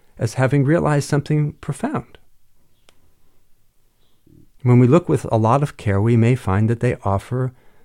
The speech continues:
some important things, some kind of important self-help and self-healing or whatever it might be. And it might feel like magic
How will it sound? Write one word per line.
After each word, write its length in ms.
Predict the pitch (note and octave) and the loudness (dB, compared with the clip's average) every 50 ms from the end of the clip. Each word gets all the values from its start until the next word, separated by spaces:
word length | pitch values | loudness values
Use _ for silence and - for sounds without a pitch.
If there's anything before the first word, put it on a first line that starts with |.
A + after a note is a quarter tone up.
| _ - | _ -12
some 260 | - - A#2+ A#2+ - | -4 -2 0 0 2
important 920 | - B2+ B2+ - - - - - G#3 A#3 C#4 - - - - - - - - _ _ _ _ - - - _ _ _ _ - _ - | 2 2 2 0 0 -6 -8 -4 -2 -2 -2 -2 -6 -12 -18 -20 -20 -20 -20 _ _ _ _ -20 -20 -20 _ _ _ _ -20 _ -12
things, 640 | - - A#3 C#4+ C#4 G#2 E2 F2 G2+ - - - - - - | -6 -2 -2 0 0 -2 -4 -6 -10 -16 -20 -20 -20 -20 -14
some 220 | - - B2+ B2+ | -8 -6 -6 -6
kind 200 | - - B2 A#2+ | -4 -2 -2 0
of 80 | A#2+ A#2+ | 0 2
important 500 | B2 A#2 - - C#3 D3+ - C#3+ C3 - | 0 0 0 2 2 2 2 2 -2 -2
self-help 600 | - - B2+ A#2+ A#2 - - A#2+ B2 B2 - B2 | -2 -2 -2 -2 -2 -4 -4 -6 -6 -4 -4 -2
and 120 | A#2 A2 | -4 -2
self-healing 680 | - - A#2+ G#2+ G#2 - - - C#3 C#3 C3+ C#3 C3+ C3 | -2 -2 -2 -2 -4 -4 -4 -2 0 2 2 2 2 2
or 100 | A#2+ A2+ | 2 0
whatever 300 | A2 B2+ B2 C#3 B2 C3 | 0 0 0 0 0 0
it 80 | B2 - | -2 -2
might 240 | B2+ A#2+ B2 B2+ - | -2 -2 -2 -2 -2
be. 360 | - F3+ C3 F2+ E2 - _ _ _ _ _ _ _ - - - - - - - - - - - - _ _ _ _ _ - - - | -4 -2 -2 -4 -6 -10 _ _ _ _ _ _ _ -20 -20 -20 -20 -20 -20 -20 -20 -20 -20 -20 -20 _ _ _ _ _ -20 -6 0
And 140 | - B2+ C3+ | 2 4 6
it 20 | |
might 180 | D3+ D#3 C#3 A#2+ | 6 6 4 2
feel 240 | - - G#3+ A#3+ D#3 | 2 0 0 2 2
like 220 | G#2 G2+ G2+ - | 2 0 -2 -2
magic 560 | C3+ D#3 G3+ D#3+ - - G2+ G#2 - - - | -2 -2 -2 -2 -4 -6 -10 -14 -16 -20 -20